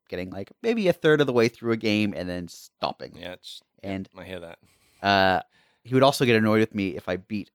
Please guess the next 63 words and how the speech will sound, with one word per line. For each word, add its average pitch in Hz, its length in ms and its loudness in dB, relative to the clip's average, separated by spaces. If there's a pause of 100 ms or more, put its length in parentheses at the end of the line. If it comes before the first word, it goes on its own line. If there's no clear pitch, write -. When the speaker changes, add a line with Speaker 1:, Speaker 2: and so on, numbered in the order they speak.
Speaker 1:
his 101 300 -8
games 92 340 -10
before - 320 -2
him, 98 120 -12 (220)
which, 160 160 4 (100)
Speaker 2:
<laughs> - 340 -8
Speaker 1:
which, - 240 0
fair 175 260 6
enough, 131 320 4
but 139 160 4
those 202 240 6
two 190 160 -2
things 151 340 2
are 123 60 -2
very 139 200 2
much 123 180 2
at - 160 -2
odds 135 240 4
with 147 80 0
Speaker 2:
Yeah, 139 220 6
Speaker 1:
each 113 40 4
other, 113 80 2
Speaker 2:
yeah, 107 120 2
Speaker 1:
where 104 80 0
he 107 60 -4
Speaker 2:
yeah. 117 80 0
Speaker 1:
would 120 140 0
buy 135 160 4
a 139 100 4
game 120 220 4
and 107 100 4
never 107 200 2
complete 104 320 -2
it, 82 120 0
and 98 120 -4
that 98 100 -2
meant 98 160 -6
I 104 140 -2
could 92 160 -12
never 80 180 -16
complete 62 300 -20
it. - 80 -12
Speaker 2:
Yeah. 110 180 -8 (480)
Speaker 1:
Um, 95 440 -4 (840)
but 110 160 0
I 110 80 2
remember 117 500 0 (140)
he - 220 -18
really 139 240 2
didn't 131 180 0
want 120 140 -2
me 117 80 0
to 110 160 -2 (240)
go 110 140 2
past - 420 -4
him 104 160 -2
in 98 40 -4
Final 98 240 -2
Fantasy 98 260 -12
seven, 90 400 -4 (540)
and 98 120 -16
he 120 160 -4
was 107 680 0